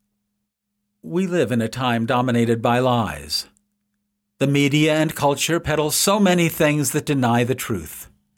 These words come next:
We are told that some men are really women, and some women are really men. Unborn babies are not human.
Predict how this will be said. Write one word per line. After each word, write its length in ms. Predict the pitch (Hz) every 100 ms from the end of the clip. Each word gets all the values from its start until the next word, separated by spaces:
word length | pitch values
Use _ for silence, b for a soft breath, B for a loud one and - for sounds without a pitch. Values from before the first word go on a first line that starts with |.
| _ _ _ _ _ _ _
We 220 | 110 127
are 160 | 135 139
told 380 | 139 156 156 147
that 120 | 156
some 380 | - 160 151 151
men 300 | 156 175 208
are 240 | 147 131
really 360 | 95 90 80 82
women, 680 | 90 101 104 175 240 254 B B B
and 160 | 165 151
some 380 | - 139 104 120
women 400 | 240 262 190 220
are 200 | 190 180
really 380 | 104 78 87
men. 600 | 151 208 202 104 69 - - _ _ _ _ b b b b b _
Unborn 540 | 127 147 139 156 147 135
babies 500 | 135 175 123 143 139
are 140 | 147
not 240 | 147 165
human. 560 | - 190 226 139 73